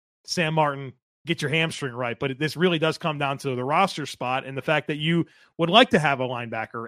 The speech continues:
and a receiver and a punter called up, and you're not gonna be able to have all three. You can only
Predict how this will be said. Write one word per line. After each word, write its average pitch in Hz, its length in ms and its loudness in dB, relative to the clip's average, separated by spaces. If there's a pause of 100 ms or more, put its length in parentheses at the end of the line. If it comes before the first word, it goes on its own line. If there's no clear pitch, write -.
and 143 260 -2
a 131 120 2
receiver 120 760 -6
and 165 220 4
a 143 60 4
punter 123 360 -4
called 110 300 -4
up, 127 180 0
and 131 160 -2
you're 143 120 0
not 143 280 2
gonna 143 160 0
be 139 140 0
able 127 160 -2
to 123 80 0
have 131 200 2
all 120 140 2
three. 135 200 -2
You 110 100 -4
can 123 200 -8
only 139 520 -4